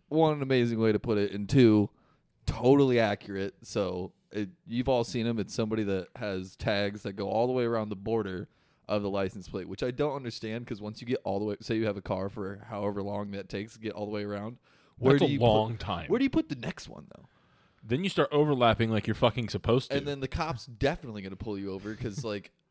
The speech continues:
Speaker 1: i-, if you're not all the way around, it'll be like, "Okay, it's the one,
Speaker 2: Oh,
Speaker 1: the
Speaker 2: okay,
Speaker 1: last
Speaker 2: it's,
Speaker 1: one."
Speaker 2: it's either this one or this one.
Speaker 1: Yeah.
Speaker 2: But if it's all the way around, it's like, "Okay, what the fuck am I looking
Speaker 1: And
Speaker 2: at?"
Speaker 1: they're just gonna pull you over.
Speaker 2: Yeah.
Speaker 1: Even, like, even if just to be a dick.
Speaker 2: I mean,
Speaker 1: But
Speaker 2: if I were a cop, that would be the first thing I pulled people. I would just not even look for speed, people
Speaker 1: Yeah.
Speaker 2: speeding.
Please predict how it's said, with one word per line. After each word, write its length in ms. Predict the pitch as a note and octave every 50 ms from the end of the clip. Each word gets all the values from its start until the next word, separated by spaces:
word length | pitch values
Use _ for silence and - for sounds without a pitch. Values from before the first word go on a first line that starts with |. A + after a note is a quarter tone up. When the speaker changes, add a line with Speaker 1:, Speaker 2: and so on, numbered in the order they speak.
| _ _ -
Speaker 1:
i-, 160 | C#3 C3 B2 -
if 160 | C#3 C3 -
you're 80 | D3 D3
not 140 | D#3+ E3 B2+
all 140 | C3 C#3 C#3
the 40 | C3
way 100 | C3+ B2+
around, 220 | B2 A#2 A#2+ A2+ A#2
it'll 100 | A#2 G#2+
be 100 | A2 A2
like, 140 | G#2 G2+ G2
"Okay, 220 | G#2+ G2+ - A2
it's 160 | F#2+ F#2 - _
the 100 | - A2
one, 220 | A2+ A#2 A2+ A2
Speaker 2:
Oh, 100 | C3 A#2+
Speaker 1:
the 60 | A2+ G#2+ A#2
Speaker 2:
okay, 120 | A#2+ A2+ G#2
Speaker 1:
last 80 | G2 F#2+
Speaker 2:
it's, 200 | G2 G#2+ A2 G2
Speaker 1:
one." 100 | G2 -
Speaker 2:
it's 120 | D#3+ C#3 D3+
either 200 | C#3 C3+ B2 A2+
this 220 | G#2+ B2 C#3 - -
one 100 | D3+ D3+
or 60 | C#3+ C3
this 280 | A2 A#2+ A2+ - - -
one. 160 | A#2+ B2 B2
Speaker 1:
Yeah. 220 | C3 A#2+ G2 - F#2 -
Speaker 2:
But 80 | C#3+ D3
if 80 | C#3+
it's 120 | D3 C#3+ E3
all 140 | E3 G3 G3+
the 60 | G3+
way 140 | D#3 C3+ A#2
around, 300 | G#2 G#2 G#2 G2+ G2+ G#2
it's 100 | G2 -
like, 120 | A2+ G2+
"Okay, 220 | C3+ C3+ B2 B2 G2
what 240 | F#2+ G#2 B2+ C3+ -
the 80 | C3 A#2+
fuck 240 | - A#2 G2 - -
am 80 | G2+
I 60 | F#2 F2
looking 280 | E2+ E2 - - C3+
Speaker 1:
And 80 | C3 C3
Speaker 2:
at?" 60 | C3
Speaker 1:
they're 80 | C3+ B2+
just 180 | C3 B2 -
gonna 140 | - B2+ A#2
pull 200 | G#2 B2 B2+ A#2+
you 140 | A#2 A2+ A2
over. 280 | A2+ A2 G#2 G#2 G2
Speaker 2:
Yeah. 300 | F3+ E3+ D3+ A#2+ - - - -
Speaker 1:
Even, 360 | C#3+ C#3 C3+ C#3+ C3 B2 B2
like, 240 | A#2 A2+ A2+ - -
even 220 | D3 D3+ D3+ D3+ D3
if 120 | C3+ -
just 260 | - C3+ B2+ A#2 - -
to 60 | A#2+
be 200 | G2+ A#2+ A#2 A2
a 60 | G2
dick. 360 | F#2 F#2 F#2+ F2+ - - - - - - -
Speaker 2:
I 100 | - - -
mean, 120 | D#3+ D#3 C#3
Speaker 1:
But 140 | - - F3
Speaker 2:
if 80 | D#3
I 160 | D3+ C#3+ D#3+ F3
were 140 | D#3+ D3
a 40 | C3+
cop, 320 | - - A#2+ A2+ A2 G2+ G#2
that 160 | G#2+ A2 -
would 120 | A#2+ A2+
be 80 | A2 A2
the 100 | G2+ G2+
first 280 | - - G2 F2+ -
thing 140 | - G2+ F2+
I 60 | E2+
pulled 260 | E2+ - - F2 - -
people. 320 | - D#2+ - - A#1+ -
I 120 | - B2+ D#3
would 180 | F3 F#3 F#3
just 180 | E3 F3 F#3 -
not 220 | F#3+ F#3+ F3 E3
even 220 | E3 E3 E3 D#3 C#3+
look 180 | B2+ A#2+ -
for 260 | - - C3 B2 B2 A#2
speed, 440 | - - - - G#2+ A2 - A2+ -
people 240 | - A#3 B3 A3+ B2+
Speaker 1:
Yeah. 60 | -
Speaker 2:
speeding. 500 | - - A2+ A2+ A2 A2 A#2+ C3 C#3+ C#3+